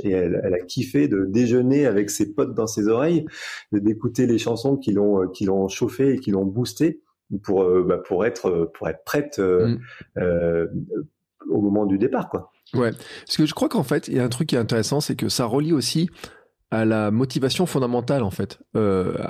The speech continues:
Speaker 2: dans les éléments de fondam-, de, de motivation, il y a la, le sommet le plus haut, c'est le pourquoi on fait ça, le grand pourquoi et autres. Et souvent, le grand pourquoi, il est aussi relié à ses proches, sa famille, son entourage, euh, le fait d'avoir, euh, ces,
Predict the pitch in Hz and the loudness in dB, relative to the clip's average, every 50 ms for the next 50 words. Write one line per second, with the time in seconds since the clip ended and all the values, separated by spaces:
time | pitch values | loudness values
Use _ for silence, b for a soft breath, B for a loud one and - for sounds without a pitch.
0 | - 107 110 110 110 110 107 107 131 139 139 139 135 131 - 127 117 107 107 107 | -4 -2 0 0 0 0 0 2 2 2 2 0 0 -2 -4 -2 -2 0 0 -2
1 | - 101 104 110 101 98 98 95 101 104 104 107 101 - - 107 107 - 165 170 | -2 0 0 0 2 2 0 0 0 0 0 0 0 0 0 0 0 2 2 0
2 | 175 - - - 107 104 104 95 95 - - - _ - _ _ _ _ _ _ | 0 -2 -2 0 0 0 0 0 -2 -4 -8 -12 _ -20 _ _ _ _ _ _
3 | _ - 107 104 101 - - - - 160 147 156 160 151 117 113 - - 139 156 | _ -2 -2 -2 0 -2 -2 0 0 2 2 4 4 2 2 0 0 2 4 4
4 | 170 165 - 131 107 98 - - 131 - - - 156 135 113 - - 110 - - | 4 4 2 0 0 0 0 -2 -6 -4 0 0 0 0 0 -2 -4 -4 -2 0
5 | 117 98 92 92 95 98 117 120 120 - 117 120 - - 139 127 113 95 95 110 | 0 0 0 0 0 0 -2 -2 -2 -4 -8 -6 -2 -2 -2 0 0 0 0 0
6 | 135 143 - B B B B B B B B B - - 113 - - 160 196 196 | 0 -2 -4 B B B B B B B B B -6 -4 -4 -2 0 2 2 2
7 | 147 123 139 123 - 131 - - 180 165 135 120 120 - - 135 120 120 117 117 | 2 0 -2 -2 -2 -2 0 2 2 4 2 2 2 0 0 2 2 2 2 4
8 | 139 135 123 - 110 90 - - - 123 127 127 120 113 - 110 - - 107 110 | 2 2 2 0 -2 -4 -2 -2 0 2 2 2 2 2 0 -2 -2 -2 -2 0
9 | 113 117 123 123 123 117 - 104 101 98 95 - - 107 110 113 117 120 123 123 | 0 0 2 0 0 0 0 0 -2 -2 -2 -4 -4 -2 0 0 2 2 0 0
10 | 117 120 B B B B B B B B B B - - 101 98 98 92 92 92 | -2 -4 B B B B B B B B B B -4 -2 0 0 2 0 0 0
11 | 90 87 90 87 90 92 - - - - 101 101 107 101 - - 127 127 120 120 | 0 0 0 -2 -2 -2 -4 -4 -4 -2 -2 -2 -2 -2 -2 0 0 0 2 0
12 | 104 107 120 117 107 107 87 104 104 - - 117 | 0 0 0 0 0 0 0 0 -2 -2 -4 -4